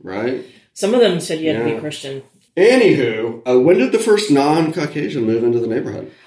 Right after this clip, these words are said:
Speaker 2: A gentleman by the name of Cecil Poole moved in in nineteen fifty-seven.
Speaker 1: An historic moment.
Speaker 2: Absolutely.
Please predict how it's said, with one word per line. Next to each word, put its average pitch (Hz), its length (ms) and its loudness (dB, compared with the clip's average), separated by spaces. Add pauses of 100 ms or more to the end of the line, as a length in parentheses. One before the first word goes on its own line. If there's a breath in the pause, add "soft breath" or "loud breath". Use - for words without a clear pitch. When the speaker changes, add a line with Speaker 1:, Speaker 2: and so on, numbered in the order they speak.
(140 loud breath)
Speaker 2:
A 170 60 -6
gentleman 175 460 -2
by 160 120 -4
the 151 100 -6
name 147 220 -8
of 139 160 -10
Cecil 220 800 -8
Poole 160 680 -4 (300)
moved 165 260 -10
in 160 140 -6
in 143 120 -10
nineteen 156 380 -12
fifty-seven. 175 840 -14 (120)
Speaker 1:
An 101 60 -4
historic 87 400 -8
moment. 110 400 -4 (720 soft breath)
Speaker 2:
Absolutely. 151 800 -8